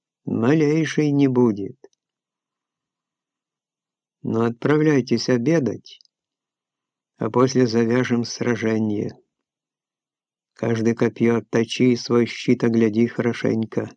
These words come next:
Каждый коням быстролетным задай пообильнее корму.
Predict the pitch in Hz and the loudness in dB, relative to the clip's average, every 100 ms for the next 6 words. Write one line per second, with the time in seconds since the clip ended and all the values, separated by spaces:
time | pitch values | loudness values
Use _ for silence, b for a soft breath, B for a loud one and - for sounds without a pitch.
0 | _ _ _ _ _ _ _ _ _ _ | _ _ _ _ _ _ _ _ _ _
1 | _ 117 110 117 113 123 113 120 123 117 | _ -2 2 2 2 0 0 2 2 0
2 | 117 - 117 113 120 - 117 107 113 110 | -2 -2 0 2 0 0 -2 0 -2 0
3 | 113 113 - _ _ _ _ _ _ 107 | 0 -2 -6 _ _ _ _ _ _ -2
4 | 107 110 120 117 113 101 117 120 120 110 | 0 2 2 2 0 0 0 0 0 -4